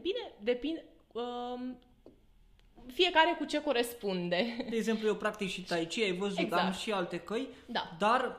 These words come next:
Speaker 2: am o practică, m, definită și de yoga și de Tai Chi pe care
Speaker 1: Da.
Speaker 2: o întrețin zilnic. Altfel,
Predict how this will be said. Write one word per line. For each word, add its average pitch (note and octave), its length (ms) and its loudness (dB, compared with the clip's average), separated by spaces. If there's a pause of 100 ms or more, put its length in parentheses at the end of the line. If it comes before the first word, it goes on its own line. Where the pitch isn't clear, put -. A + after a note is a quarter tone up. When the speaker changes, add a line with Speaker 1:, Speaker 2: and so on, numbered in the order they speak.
Speaker 2:
am B3 200 0
o A#3 60 2
practică, G3 920 0
m, F3 760 -4
definită F3+ 680 -2
și G#3 180 -6
de E3 180 -6
yoga G3+ 460 0
și G3 120 -8
de F#3 60 -6
Tai E3 220 -6
Chi A3 140 -6
pe F#3+ 140 -6
care F#3+ 440 -8
Speaker 1:
Da. F3+ 100 -8
Speaker 2:
o F3+ 300 -4
întrețin E3+ 500 -4
zilnic. A3 360 -4
Altfel, F3 380 -2